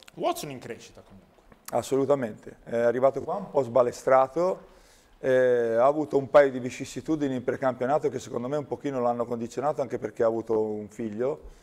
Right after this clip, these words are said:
Speaker 2: e, eh, con, con qualche problema
Speaker 1: Il quarto
Speaker 2: non,
Speaker 1: figlio.
Speaker 2: non, esatto, che poi è il quarto, con qualche problemino non, non fisico, non di salute assolutamente, ma di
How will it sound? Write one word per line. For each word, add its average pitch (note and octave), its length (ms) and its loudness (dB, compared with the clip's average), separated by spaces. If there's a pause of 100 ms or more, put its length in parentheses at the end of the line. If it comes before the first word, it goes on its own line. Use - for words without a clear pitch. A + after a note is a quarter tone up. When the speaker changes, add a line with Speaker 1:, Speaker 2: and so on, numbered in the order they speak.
(300)
Speaker 2:
e, A#2+ 120 0 (600)
eh, G#2 380 -4
con, A#2+ 300 -4
con B2 180 -2
qualche C3+ 300 2
problema C3+ 460 -2
Speaker 1:
Il - 40 -6
quarto G3+ 460 2
Speaker 2:
non, - 180 -16
Speaker 1:
figlio. C#3 280 -4
Speaker 2:
non, D#3 260 0 (220)
esatto, A#2+ 460 4
che B2+ 140 2
poi D3 220 6
è - 20 6
il - 60 -4
quarto, C3 680 2
con A#2 140 -10
qualche C3+ 260 2
problemino C3+ 800 -4 (180)
non, D3 260 0
non D3+ 180 0
fisico, C3 340 0
non C3 160 -2
di C3 80 0
salute C3+ 340 2
assolutamente, B2+ 720 0
ma A#2+ 180 2
di A2+ 680 0